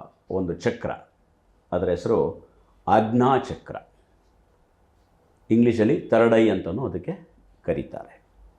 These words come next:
ಚಿಕ್ಕ ವಯಸ್ಸಿಂದ ನಮಗೆ ಇದ್ದಿದ್ದು ಒಂದು ಭಾವನೆ, ಮೂರನೇ ಕಣ್ಣು ಶಿವನಿಗೆ ಮಾತ್ರ ಇದೆ ಅಂತ. ನಟರಾಜನಿಗೆ ಮಾತ್ರ ಮೂರನೇ ಕಣ್ಣಿದೆ, ನರಮನುಷ್ಯನಿಗೆ ಇರಲಿಕ್ಕೆ ಸಾಧ್ಯವಿಲ್ಲ ಅಂತ ನಮ್ಮ ಬಾಲ್ಯದಲ್ಲಿ ನಾವು ಎಲ್ಲ ತಿಳ್ಕೊಳ್ಳೋಕ್ಕಿಂತ ಮುಂಚೆ ಇದ್ದಂಥ ಭಾವನೆ.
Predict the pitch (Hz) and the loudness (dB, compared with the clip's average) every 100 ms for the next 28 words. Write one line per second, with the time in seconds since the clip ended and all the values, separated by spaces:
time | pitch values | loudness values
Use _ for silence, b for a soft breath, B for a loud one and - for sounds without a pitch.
0 | _ _ - 139 170 208 202 202 196 180 | _ _ 0 2 4 6 6 6 6 6
1 | 175 160 151 131 156 160 135 120 110 104 | 6 6 6 6 4 4 4 4 4 4
2 | 120 - - _ _ _ _ _ _ - | 4 -2 -18 _ _ _ _ _ _ 0
3 | 117 170 202 208 - 135 107 104 147 - | 4 6 6 4 2 2 2 0 -2 0
4 | 123 135 135 120 98 - 107 90 62 - | 2 2 2 0 -2 -4 -8 -8 -12 -20
5 | - _ _ _ _ _ _ _ _ _ | -20 _ _ _ _ _ _ _ _ _
6 | _ _ _ _ _ _ b b 101 104 | _ _ _ _ _ _ b b -2 4
7 | 151 180 175 160 151 135 131 - 131 113 | 4 6 6 6 4 4 0 2 2 2
8 | 110 110 101 92 92 85 80 95 131 147 | 2 0 -2 -4 -4 -4 0 4 4 2
9 | - - _ _ _ _ _ - 110 160 | -2 -14 _ _ _ _ _ -2 2 4
10 | 185 170 - 131 139 185 127 123 - - | 4 2 0 -2 2 2 2 0 -2 -4
11 | - 95 98 104 92 76 69 57 78 - | 0 0 0 -4 -4 -6 -8 -10 -10 -6
12 | 139 87 73 65 52 55 _ 95 110 113 | -4 -4 -6 -10 -14 -18 _ -4 2 2
13 | 104 80 69 87 117 78 76 76 104 117 | 2 -4 -8 -6 -4 -4 -4 -2 -2 -2
14 | 123 147 156 147 127 117 107 101 104 87 | -4 -2 -2 -2 -6 -4 -4 -2 -4 -2
15 | 87 - 95 80 76 82 107 - | -4 -4 -8 -6 -6 -4 -6 -8